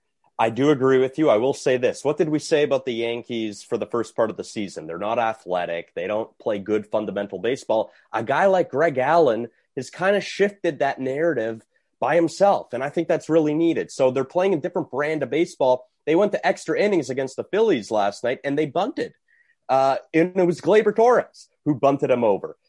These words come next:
So they are playing a different brand of baseball, and, and that's key, right? They just weren't playing good baseball.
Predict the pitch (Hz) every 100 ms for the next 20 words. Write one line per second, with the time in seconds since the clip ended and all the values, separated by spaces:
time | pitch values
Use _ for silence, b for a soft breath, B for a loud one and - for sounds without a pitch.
0 | _ - 147 156 185 196 196 175 160 143
1 | 156 139 131 131 123 110 117 120 - 107
2 | 101 110 127 135 151 - - 208 107 87
3 | 123 151 139 190 117 127 95 - 95 87
4 | 87 76 139 175 -